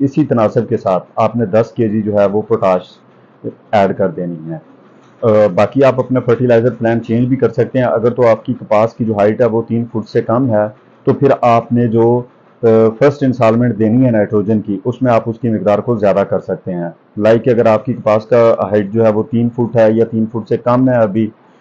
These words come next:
तो आप वहाँ पे पन्द्रह के जी सिर्फ यूरिया ही इस्तेमाल कर सकते हैं। पन्द्रह के जी या हाफ बोरी जो है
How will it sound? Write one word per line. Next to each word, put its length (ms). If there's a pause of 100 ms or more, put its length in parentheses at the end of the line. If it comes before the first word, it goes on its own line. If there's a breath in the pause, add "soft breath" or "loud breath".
(160 soft breath)
तो 60
आप 300
वहाँ 240
पे 140
पन्द्रह 440
के 200
जी 300 (640)
सिर्फ 220
यूरिया 380
ही 120
इस्तेमाल 460
कर 120
सकते 300
हैं। 80
पन्द्रह 300
के 180
जी 240 (100)
या 120
हाफ 440
बोरी 320
जो 220
है 200